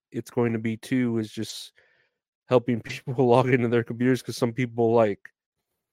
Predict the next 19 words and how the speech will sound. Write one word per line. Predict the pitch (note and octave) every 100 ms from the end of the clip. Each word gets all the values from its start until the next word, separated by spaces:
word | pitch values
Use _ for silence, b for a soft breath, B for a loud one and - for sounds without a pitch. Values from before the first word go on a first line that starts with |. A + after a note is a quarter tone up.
| _ _ _ _ _ -
I |
don't | B2+
know, | D#3 F#3+ - _ A#2
don't | A#2 A2+
know | B2 A#2
how. | C#3 D#3 B2 _ _ _
Legit | A2+ A2+ A2+ A2+
don't | A2+
know | A2+ A2
how, | A#2+ B2
but | A#2 A2
whatever. | A#2+ A#2 A2 A2
I | A2+
got | A#2
mine | A2+ A2+
set | A2+ A2+
up, | A2+ A2
so | -
that's | A2+ A2 - -